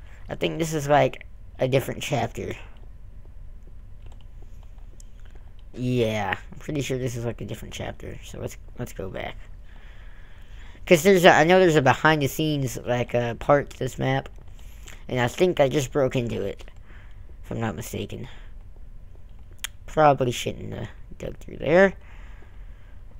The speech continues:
Okay, so where are we, where are we supposed to go? Um, I don't remember the rules whatsoever. Of course, 'cause, you know, that's, that's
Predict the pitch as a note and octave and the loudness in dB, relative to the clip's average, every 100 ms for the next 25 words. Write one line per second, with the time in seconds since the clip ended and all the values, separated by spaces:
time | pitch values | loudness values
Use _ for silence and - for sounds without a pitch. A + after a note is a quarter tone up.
0 | - - - - A3 F#3+ G#3 G#3+ G#3 G3 | -16 -14 -4 4 6 6 2 0 -2 -4
1 | F3 F3 F3 F#3 F#3 F3 E3+ D3+ C#3+ - | -10 -10 -10 -8 -6 -6 -6 -8 -8 -10
2 | - - - - D3+ E3 E3+ F3 E3+ - | -10 -12 -12 -6 0 2 2 0 -4 -10
3 | - - - - - - - - - - | -14 -16 -14 -14 -14 -14 -14 -16 -16 -16
4 | - - - - - - - - C#3+ G#3+ | -16 -16 -16 -16 -16 -14 -10 -4 8 8
5 | G3 G3 E3 D#3+ C#3 C3+ C3+ D3 C#3+ C#3 | 10 6 6 6 6 6 6 4 -2 -2
6 | C#3 C3+ B2+ A2+ B2 C3+ - - - - | 0 2 2 2 -2 -4 -10 -14 -14 -16
7 | - - - - - - - - - - | -16 -16 -16 -16 -16 -16 -16 -16 -16 -16
8 | - - - - - - - - - C3+ | -14 -14 -14 -14 -14 -14 -14 -12 -2 0
9 | C3 C3+ - - - - - B2 B2 A#2+ | 0 -2 -8 -12 -12 -14 -6 -2 0 0
10 | A#2+ C3 C3+ - - - - - | -2 -2 -6 -8 -10 -10 -10 -14